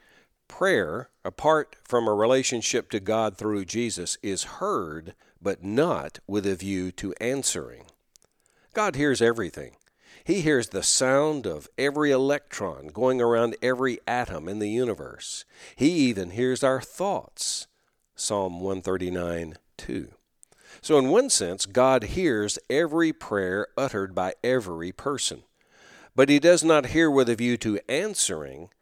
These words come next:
unless we are in a relationship with him through Christ and honor his word. As Proverbs twenty-eight nine puts it, "If one turns away his ear from hearing the law,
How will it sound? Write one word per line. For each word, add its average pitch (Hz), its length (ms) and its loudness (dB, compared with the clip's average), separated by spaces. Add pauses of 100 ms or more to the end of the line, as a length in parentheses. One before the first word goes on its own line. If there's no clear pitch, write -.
(280)
unless 127 600 2
we 127 180 4
are 117 180 8
in 120 120 4
a 117 80 6
relationship 117 880 2
with 87 160 -8
him 98 200 -6
through 107 320 -2
Christ 101 840 -6 (160)
and 104 240 -6
honor 127 260 2
his 110 240 -4
word. 123 400 -2 (720)
As 113 160 -2
Proverbs 143 600 4
twenty-eight 113 760 -2 (240)
nine 113 480 -2
puts 80 260 -12
it, 110 160 -8 (400)
"If - 200 -16
one 135 260 2
turns 143 300 0
away 127 400 6
his 113 260 0
ear 135 260 2
from 87 360 -6
hearing 123 460 0
the 92 120 -4
law, 127 540 2